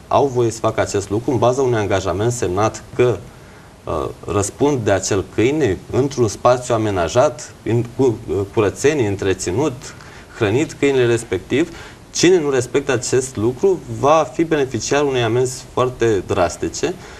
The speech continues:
pentru că dacă ne asumăm, trebuie să ne asumăm. Da? Iar eu vă spun că cu, cu douăzeci de echipe de, de la ecarisaj poți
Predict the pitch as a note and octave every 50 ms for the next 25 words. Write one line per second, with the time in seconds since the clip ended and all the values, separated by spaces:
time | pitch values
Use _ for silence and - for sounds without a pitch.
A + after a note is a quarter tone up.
0 | - - - - C3 C#3+ C#3+ - D3 D3 - D#3+ D#3 D3 - - - - - -
1 | - - - A#2+ B2+ C3+ - C3+ C3 A#2+ G#2+ G2 - - A#2 B2+ C3+ B2+ B2 B2
2 | A#2 A#2 - - G#2+ G#2+ G#2+ - - G2+ F#2+ F2+ D2+ B1+ B1 - - - - -
3 | - - - - - - - - A#2 B2 C3+ C3 - - - - - - - -
4 | A#2+ B2 A#2 A2+ A2+ A2 G#2+ A#2 C#3+ D3+ D3+ D#3 D3+ - - D3 D3+ C#3 C#3+ C3
5 | A#2+ B2 - - G#2 A2+ G#2+ - - D2 - - G2 G2+ G#2 A#2+ C#3+ D#3 D3+ B2
6 | A#2 C3 B2 B2 - - - - - G#2 A2 G2+ F#2+ - - B2+ B2 - A#2 G#2+
7 | G2+ F#2+ F2+ F2+ F#2+ F#2 F#2+ F#2 F2+ E2 D#2+ E2+ - - - D#2 F2+ F2+ F2 F2+
8 | G2 F#2 F#2+ F#2 F2+ E2+ A#1+ E2+ F#2+ - G2+ F#2 E2+ D#2 - - G#2 A#2 D3 D#3
9 | - - - - - - - - - - B2+ C3+ C3 C3+ - - -